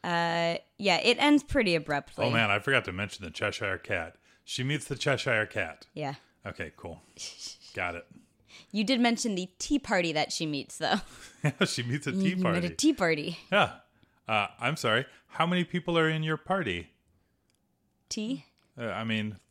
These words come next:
Speaker 2: three people are in your party? Cool. Can I meet this party of people? Yes, you can. That's valid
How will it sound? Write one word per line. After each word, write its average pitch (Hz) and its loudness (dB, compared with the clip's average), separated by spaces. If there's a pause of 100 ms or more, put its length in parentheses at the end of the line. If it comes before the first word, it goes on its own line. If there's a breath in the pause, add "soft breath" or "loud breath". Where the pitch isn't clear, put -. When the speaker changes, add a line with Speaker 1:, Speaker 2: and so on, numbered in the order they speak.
Speaker 2:
three 107 -4
people 123 -4
are 160 0
in 160 -4
your 175 -4
party? 180 -2 (120)
Cool. 160 -2
Can 120 -4
I 107 -2
meet 110 -4
this 143 -6
party 156 -4 (180)
of 165 -6
people? 190 -6 (300 soft breath)
Yes, 101 -8
you 113 -8
can. 104 -8 (420)
That's 143 -4 (200)
valid 131 -4